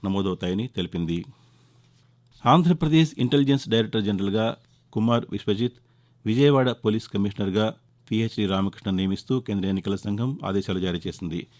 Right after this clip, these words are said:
ఇప్పటివరకు ఈ పోస్టులో ఉన్న ఇద్దరు సీనియర్ ఐపీఎస్ అధికారులను ఎన్నికల సంఘం బదిలీ చేసింది. వీరి స్థానాల్లో వేరే అధికారులను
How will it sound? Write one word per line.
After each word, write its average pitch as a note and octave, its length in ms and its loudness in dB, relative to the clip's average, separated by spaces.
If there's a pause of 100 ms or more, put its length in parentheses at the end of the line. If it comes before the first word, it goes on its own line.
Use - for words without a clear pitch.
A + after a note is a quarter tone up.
(140)
ఇప్పటివరకు C#3+ 520 2
ఈ A#2 80 2
పోస్టులో A2 420 -2
ఉన్న G#2 140 2
ఇద్దరు G2+ 240 -2
సీనియర్ G#2 340 0 (260)
ఐపీఎస్ G#2 500 -2
అధికారులను G2 640 -4
ఎన్నికల G2 240 -4
సంఘం G2 300 -6
బదిలీ F2 300 -2
చేసింది. E2+ 340 -6 (480)
వీరి G#2 180 2
స్థానాల్లో G2 580 0 (360)
వేరే G2+ 240 0
అధికారులను F#2+ 680 -2